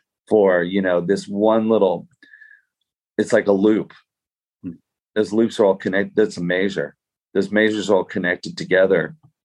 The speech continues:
Speaker 1: And I want you to focus for the next three and a half minutes,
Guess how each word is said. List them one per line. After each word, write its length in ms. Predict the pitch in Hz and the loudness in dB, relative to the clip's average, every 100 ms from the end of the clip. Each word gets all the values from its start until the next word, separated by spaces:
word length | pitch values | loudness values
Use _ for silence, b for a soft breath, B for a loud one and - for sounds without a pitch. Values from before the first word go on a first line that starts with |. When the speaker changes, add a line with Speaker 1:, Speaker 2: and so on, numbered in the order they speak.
| _ | _
Speaker 1:
And 120 | 82 | -6
I 60 | 92 | -4
want 180 | 92 95 | -2 -2
you 80 | 90 | -4
to 80 | |
focus 460 | 90 - 104 101 98 | -2 2 2 0 -4
for 100 | - | -2
the 80 | 85 | 0
next 240 | 85 - | 0 -2
three 180 | - 101 | 0 2
and 80 | 92 | 4
a 60 | |
half 160 | 87 87 | 0 0
minutes, 640 | 92 90 107 107 _ - | -2 2 0 0 _ -20